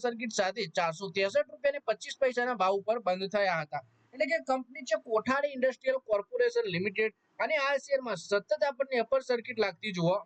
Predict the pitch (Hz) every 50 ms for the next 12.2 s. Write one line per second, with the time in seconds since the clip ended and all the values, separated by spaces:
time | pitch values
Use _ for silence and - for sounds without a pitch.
0 | 202 202 208 208 208 202 185 175 165 160 - 160 151 _ _ _ _ - - 214
1 | 226 262 302 311 311 302 294 285 294 294 294 294 277 269 269 277 285 269 247 240
2 | 240 247 254 254 - 247 240 240 240 240 233 220 196 180 175 185 175 269 269 262
3 | 254 240 254 - 196 175 233 233 226 220 214 - 208 190 165 - 190 202 226 247
4 | 254 - 233 214 214 208 196 180 185 220 214 196 202 202 202 196 190 180 165 165
5 | 160 180 180 220 254 - - 180 190 190 185 170 175 170 165 156 160 _ _ _
6 | _ _ _ - 156 170 185 247 269 294 277 277 269 269 269 247 269 240 262 269
7 | 269 262 262 254 277 277 269 - 220 220 240 254 247 254 226 - 254 277 277 -
8 | _ _ _ _ _ _ _ _ _ - 185 226 277 294 - - 311 311 311 302
9 | 240 285 285 294 277 - - 220 226 262 262 277 269 269 269 269 269 262 254 247
10 | 240 254 254 254 240 254 247 254 254 254 240 - - 196 214 247 254 233 233 240
11 | 240 247 240 214 196 170 196 202 208 214 190 202 202 190 185 185 185 180 175 165
12 | 151 151 151 165